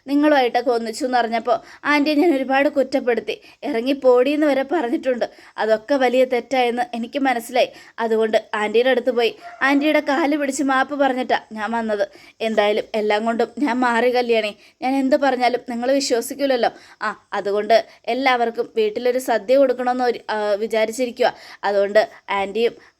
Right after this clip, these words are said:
അങ്കിളും പിന്നെ നിങ്ങളും ഒക്കെ വരണം. എല്ലാവർക്കും ഒരുമിച്ച് സദ്യ ഒരുക്കുന്നുണ്ട്. എല്ലാവരും വരുവോ? അത് കേട്ടതും, "എന്താ കൂട്ടത്തോടെ ഞങ്ങളെ എല്ലാവരെയും കൊല്ലാൻ വേണ്ടി ഒരു തീരുമാനിച്ചിരിക്കുവാണോ?" അപ്പൊ കിരൺ,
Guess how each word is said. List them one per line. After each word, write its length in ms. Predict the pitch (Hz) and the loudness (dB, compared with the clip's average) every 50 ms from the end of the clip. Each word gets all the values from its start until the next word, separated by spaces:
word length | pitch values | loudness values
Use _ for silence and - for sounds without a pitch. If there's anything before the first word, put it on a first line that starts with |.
| 190 196 | -8 -8
അങ്കിളും 340 | 202 202 202 226 240 220 - - _ | -6 -2 0 0 0 0 -2 -8 _
പിന്നെ 200 | - 208 202 208 226 233 | -10 -8 -6 -6 -6 -4
നിങ്ങളും 300 | 226 214 208 214 233 - - - - 220 | -4 -2 0 0 0 -2 -2 -4 -4 -4
ഒക്കെ 240 | 214 - _ 302 311 277 | -4 -4 _ 0 2 2
വരണം. 280 | 262 233 220 214 226 - - - - _ - | 2 2 0 -2 -4 -6 -6 -12 -20 _ -10
എല്ലാവർക്കും 560 | 247 254 262 277 269 269 262 269 - - - - 254 | -6 -2 0 0 0 0 -2 -4 -6 -8 -6 -4 -2
ഒരുമിച്ച് 360 | 226 226 233 247 269 277 294 294 302 | -2 0 0 -2 -2 -2 -2 0 0
സദ്യ 200 | 277 254 226 269 269 | 0 2 4 4 4
ഒരുക്കുന്നുണ്ട്. 440 | 262 262 - 254 262 254 254 247 226 233 - - - - - | 4 4 0 0 -2 -2 -2 -4 -4 -6 -8 -12 -20 -14 -8
എല്ലാവരും 380 | - 320 320 311 277 262 262 254 | -4 0 2 4 4 4 2 2
വരുവോ? 300 | 240 226 226 240 226 175 - - _ _ - | 2 2 2 2 0 -2 -4 -10 _ _ -4
അത് 260 | 285 311 285 262 269 | -2 0 0 0 0
കേട്ടതും, 360 | 220 208 202 202 233 233 233 - - | -2 -4 -2 -2 -2 -4 -4 -4 -6
"എന്താ 340 | 220 214 220 226 269 262 269 269 - _ _ _ | -6 -6 -2 0 0 0 0 -2 -10 _ _ _
കൂട്ടത്തോടെ 600 | _ - 233 220 214 233 226 226 233 233 233 254 | _ 0 0 2 2 2 2 2 4 4 4 4
ഞങ്ങളെ 280 | 269 269 262 262 262 269 | 2 2 0 2 2 2
എല്ലാവരെയും 460 | 262 247 240 254 254 262 277 285 294 | 2 2 2 2 2 4 4 2 2
കൊല്ലാൻ 380 | 277 269 247 233 240 247 262 269 | 2 0 0 2 2 2 2 2
വേണ്ടി 180 | 285 285 277 | 2 0 0
ഒരു 240 | 302 294 269 - - 233 - | 0 0 0 -2 -6 -6 -6
തീരുമാനിച്ചിരിക്കുവാണോ?" 880 | 277 277 269 269 269 277 277 294 294 285 277 - 285 254 240 220 - - - - - - - | -4 -2 0 0 0 -2 -2 -4 -6 -4 -2 2 2 2 2 2 -4 -8 -14 -20 -12 -6 -6
അപ്പൊ 140 | 339 262 294 277 277 | -2 -2 -2 -2 0
കിരൺ, 240 | 247 226 220 196 | -2 -2 -2 -4